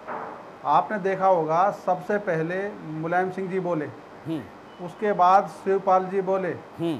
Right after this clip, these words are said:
Speaker 1: दोनों ने अपना दर्द जताया।
Speaker 2: जी।
Speaker 1: अमर सिंह जी ने अपना दर्द जताया क्योंकि अमर सिंह जी और आजम खां पहले से ही आमने सामने सामने हैं। जब पार्टी में एक ही थे तो मुलायम सिंह ऐसे थे, थे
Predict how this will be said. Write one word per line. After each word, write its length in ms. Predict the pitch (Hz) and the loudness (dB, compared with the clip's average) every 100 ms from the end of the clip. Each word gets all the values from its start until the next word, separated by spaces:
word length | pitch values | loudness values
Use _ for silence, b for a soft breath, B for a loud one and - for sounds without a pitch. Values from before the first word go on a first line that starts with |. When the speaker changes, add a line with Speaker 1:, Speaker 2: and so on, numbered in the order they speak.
| - | -4
Speaker 1:
दोनों 220 | 160 185 | -2 0
ने 80 | 196 | 0
अपना 200 | 190 196 | 0 0
दर्द 280 | 185 185 160 | 2 0 0
जताया। 440 | 175 170 156 127 - 104 | 0 2 2 0 -6 -4
Speaker 2:
जी। 260 | 175 120 - - - - - - - | -2 -4 -8 -20 -20 -20 -20 -14 -4
Speaker 1:
अमर 220 | 156 214 | 0 0
सिंह 220 | 214 226 | -2 -6
जी 120 | 220 220 | -6 0
ने 100 | 214 | 0
अपना 320 | 208 208 208 | 0 2 2
दर्द 320 | 180 196 170 | 4 2 2
जताया 380 | 180 180 170 196 | 0 4 4 4
क्योंकि 320 | - 202 196 | 2 -2 2
अमर 280 | 208 185 196 | 2 4 0
सिंह 280 | 190 214 208 | 0 -4 -4
जी 220 | 214 233 | -4 2
और 140 | 214 | 4
आजम 340 | 185 185 196 180 | 6 4 2 -2
खां 280 | 160 170 147 - - - - - - | -2 0 -2 -8 -18 -18 -20 -14 -6
पहले 260 | 151 190 | -6 -4
से 140 | 196 202 | -4 -2
ही 200 | 196 226 - - | -2 -6 -8 -4
आमने 280 | 160 185 190 | -2 0 -2
सामने 320 | 175 175 170 | -2 -2 -4
सामने 280 | 160 151 143 | -4 -4 -4
हैं। 140 | 131 - - - - - - - - | -8 -14 -16 -18 -18 -20 -20 -14 -2
जब 200 | 175 175 | -2 4
पार्टी 680 | 175 180 180 214 214 220 - - - 175 | 6 6 4 -2 -2 -4 -8 -16 -16 -8
में 240 | 170 202 | -4 -2
एक 260 | 185 208 214 | 2 0 0
ही 100 | 214 | -6
थे 300 | 196 180 185 220 - - - - - | -2 0 0 -4 -10 -16 -18 -16 -4
तो 180 | 202 208 | 0 0
मुलायम 420 | 175 170 196 208 | 0 4 4 4
सिंह 280 | - 226 226 | -2 -8 -6
ऐसे 440 | 180 190 190 202 | 0 2 2 0
थे, 280 | 185 | 0
थे 0 | 180 | -4